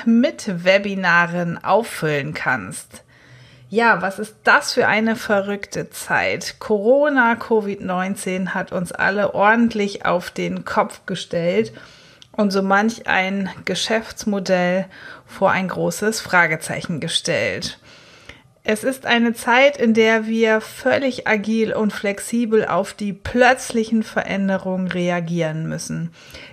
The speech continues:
Ganz gleich, ob wir Arbeitnehmer sind, ob wir Schüler sind, ob wir Arbeitgeber sind oder Unternehmer sind.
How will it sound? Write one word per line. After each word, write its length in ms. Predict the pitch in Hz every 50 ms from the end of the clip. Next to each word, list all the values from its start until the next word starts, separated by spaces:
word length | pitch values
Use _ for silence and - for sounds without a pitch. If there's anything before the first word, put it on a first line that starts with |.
| - -
Ganz 320 | 226 233 269 339 - -
gleich, 400 | - 226 208 208 226 220 - -
ob 160 | 202 190 - -
wir 160 | 170 - -
Arbeitnehmer 680 | 180 175 175 160 - - 202 226 240 240 220 202 196 190
sind, 460 | 190 190 185 190 196 190 - - -
ob 240 | - 175 170 - -
wir 120 | 170 175
Schüler 540 | 180 - - - 247 240 226 220 196 185 185
sind, 420 | 185 180 180 180 180 185 175 -
ob 160 | - 175 - -
wir 160 | 190 - -
Arbeitgeber 720 | 180 180 185 185 180 - - 226 233 240 220 214 202 196
sind 520 | 196 185 180 180 185 185 175 - - - - - - - -
oder 500 | 180 185 185 180 180 175 175 175 180 - - _ _ _ _ -
Unternehmer 880 | 214 214 220 208 - - 180 175 175 175 170 170 170 165 156 151 147 156
sind. 440 | 160 147 143 147 156 160 - -